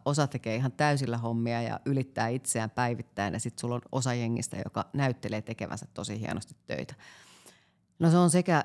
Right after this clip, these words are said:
sille yritykselle karmea tilanne, että sille yksilölle karmea tilanne, koska kyllä lähtökohtaisesti ihmiset haluaa niinku työnsä tehdä hyvin ja, ja tota, silloin se voi olla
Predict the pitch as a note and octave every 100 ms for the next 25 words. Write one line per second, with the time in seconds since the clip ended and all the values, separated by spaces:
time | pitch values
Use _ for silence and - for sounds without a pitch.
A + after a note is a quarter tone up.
0 | - - C#3 - - A#3 B3 G3 - E3
1 | D#3 D#3+ D#3 C#3+ C#3 C#3 C3 C3 C3 -
2 | C3 C3+ C3+ - C#3 - - D#2+ - -
3 | A#2+ - - - - - - - B2 C3
4 | - E3 F3 E3+ - B2+ A#2+ - A2+ -
5 | A#2+ A#2+ - - A2 G2 E2 D2 - G#2+
6 | - A#2 - A#2+ - G#2 G#2 G#2+ - A#2
7 | - A2+ - - - - - _ - A2+
8 | - - - - - - C#3+ C3 B2 B2+
9 | A#2